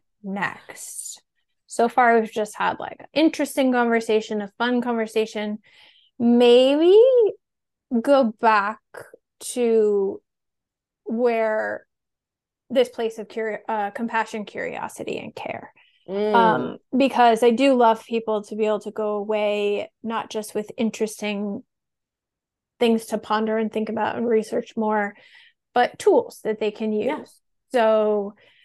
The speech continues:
Speaker 1: um, let's talk about these tools and how you offer them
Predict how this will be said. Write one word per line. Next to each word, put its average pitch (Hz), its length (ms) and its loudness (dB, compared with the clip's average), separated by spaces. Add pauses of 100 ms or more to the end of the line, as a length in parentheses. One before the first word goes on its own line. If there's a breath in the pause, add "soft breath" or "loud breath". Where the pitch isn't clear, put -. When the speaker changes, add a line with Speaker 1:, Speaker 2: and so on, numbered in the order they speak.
(280 soft breath)
Speaker 1:
um, 214 540 -8 (1300)
let's 285 220 2
talk 277 180 4
about 240 200 4
these 208 200 0
tools - 340 -6
and 240 120 -6
how 208 320 -4
you 190 420 -2
offer - 480 -6
them - 460 -6